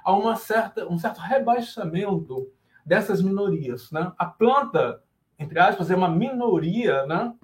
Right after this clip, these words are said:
Uma maioria, na verdade, as, é, existem muito mais quantidade do que o, mas elas são minorizadas em relação aos animais e aos animais humanos.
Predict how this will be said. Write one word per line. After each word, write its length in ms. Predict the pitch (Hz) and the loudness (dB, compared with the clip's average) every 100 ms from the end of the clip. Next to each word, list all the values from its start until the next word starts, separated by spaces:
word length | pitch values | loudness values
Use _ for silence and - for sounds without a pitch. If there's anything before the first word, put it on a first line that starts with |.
| - | -10
Uma 160 | 170 151 | -4 -2
maioria, 560 | 165 170 160 156 196 | 4 6 4 2 0
na 80 | 147 | 0
verdade, 380 | 143 131 160 175 | -2 -4 -2 -2
as, 180 | 135 - _ _ _ | -2 -6 _ _ _
é, 240 | 120 113 - | -10 -10 -12
existem 360 | 120 139 151 139 | -14 -12 -8 -2
muito 240 | 160 226 | 0 0
mais 160 | 170 160 | -2 -4
quantidade 520 | 156 - 123 117 123 | -8 -10 -4 -4 -4
do 100 | 127 | -12
que 160 | - | -10
o, 180 | 131 - - - - - - - | -8 -8 -12 -20 -20 -20 -20 -6
mas 220 | 156 156 | 0 2
elas 200 | 185 190 | 4 2
são 340 | - 226 226 175 | 6 6 6 4
minorizadas 920 | 214 226 226 220 160 170 180 175 175 | 4 6 4 4 4 6 8 6 2
em 40 | |
relação 720 | 165 170 170 160 - 156 170 175 | 2 2 2 -2 -2 0 0 -2
aos 220 | 156 147 | -4 -2
animais 640 | 165 165 135 135 143 - | -2 -2 -2 -2 -4 -6
e 60 | 165 | -8
aos 120 | 139 | -6
animais 400 | 139 143 117 123 | -8 -6 -6 -6
humanos. 640 | 143 - - - - _ | -10 -18 -20 -20 -20 _